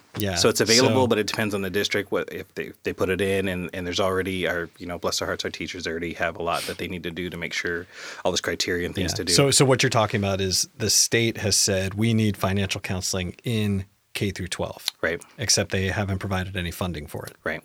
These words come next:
Speaker 1: So it's really up to
Speaker 2: Or
Speaker 1: the school.
Speaker 2: financial education, I
Speaker 1: Financial
Speaker 2: would say.
Speaker 1: education.
Speaker 2: Mm-hmm.
Speaker 1: Because, yeah, obviously, like, you know, what, before I was in, before you and I were in school, they had something called home ec.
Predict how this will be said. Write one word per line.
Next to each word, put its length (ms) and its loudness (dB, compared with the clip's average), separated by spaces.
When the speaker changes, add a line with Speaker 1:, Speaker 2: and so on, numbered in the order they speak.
Speaker 1:
So 140 2
it's 140 -4
really 200 -2
up 160 -6
to 100 0
Speaker 2:
Or 20 4
Speaker 1:
the 60 0
school. 80 6
Speaker 2:
financial 240 2
education, 440 -8
I 20 -10
Speaker 1:
Financial 340 4
Speaker 2:
would 80 2
say. 40 2
Speaker 1:
education. 380 0
Speaker 2:
Mm-hmm. 220 -10
Speaker 1:
Because, 480 0
yeah, 300 2
obviously, 500 2
like, 260 -4
you 100 -2
know, 180 2
what, 440 -2
before 600 4
I 220 4
was 160 4
in, 140 0
before 260 -2
you 160 4
and 100 2
I 120 2
were 100 0
in 80 -2
school, 280 0
they 120 -2
had 160 -2
something 320 -2
called 220 -4
home 240 0
ec. 260 -2